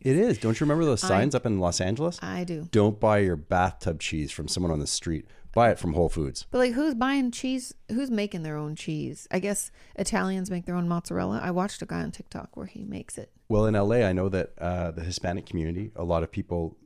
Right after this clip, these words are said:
Speaker 1: don't have licenses, right? There's people
Speaker 2: Mm-hmm.
Speaker 1: that are floating below the surface of, uh,
Speaker 2: There's always that in every
Speaker 1: yeah,
Speaker 2: community.
Speaker 1: in the gray areas,
Speaker 2: Mm-hmm.
Speaker 1: right? Undocumented or
Speaker 2: It would be
Speaker 1: whatever.
Speaker 2: like us making a kombucha and selling it.
Speaker 1: Yeah,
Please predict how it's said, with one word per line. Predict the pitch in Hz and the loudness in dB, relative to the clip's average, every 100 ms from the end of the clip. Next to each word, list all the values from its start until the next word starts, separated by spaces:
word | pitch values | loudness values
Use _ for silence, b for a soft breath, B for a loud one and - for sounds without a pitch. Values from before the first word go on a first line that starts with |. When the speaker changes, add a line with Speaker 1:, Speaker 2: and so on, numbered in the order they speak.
| 104 | -4
Speaker 1:
don't | 92 90 | -2 0
have | 87 82 | -2 -2
licenses, | 80 82 92 82 - - - _ _ _ - | -2 -2 -6 -6 -6 -6 -12 _ _ _ -4
right? | 95 - | -4 -4
There's | 76 85 | -4 -2
people | 90 92 90 | 2 2 2
Speaker 2:
Mm-hmm. | 82 | 0
Speaker 1:
that | |
are | 80 | -2
floating | - 92 85 82 | -2 -2 0 0
below | 80 80 80 | -2 -2 -4
the | 78 | -4
surface | - 80 90 87 | -4 -4 -4 -4
of, | 85 71 _ b b b b - | -4 -6 _ b b b b -8
uh, | 85 80 80 | -6 -4 -2
Speaker 2:
There's | 240 151 | -2 -2
always | 139 147 | -4 -4
that | 156 | -6
in | 165 | -4
every | 156 | 2
Speaker 1:
yeah, | 139 | 2
Speaker 2:
community. | 82 160 151 151 190 - - | 2 -4 -4 -4 -6 -6 -8
Speaker 1:
in | 92 85 | -2 0
the | 82 | 0
gray | 82 85 85 | 0 0 2
areas, | 82 85 92 120 | 0 0 0 -2
Speaker 2:
Mm-hmm. | - | -4
Speaker 1:
right? | - 113 - b b | -6 -6 -14 b b
Undocumented | 107 98 - - 92 82 101 | 0 4 4 2 -2 -4 -2
or | |
Speaker 2:
It | - | 0
would | |
be | - | 0
Speaker 1:
whatever. | 254 | 0
Speaker 2:
like | - | -2
us | 208 | -2
making | 196 180 170 170 B B B - | -4 -2 -4 -4 B B B -12
a | |
kombucha | - 185 165 170 - 165 160 | -4 -2 2 0 0 -2 -2
and | 160 156 | -4 -6
selling | - 165 151 | -6 -6 -4
it. | 170 - - _ _ B B B | -6 -10 -20 _ _ B B B
Speaker 1:
Yeah, | 110 82 | 4 4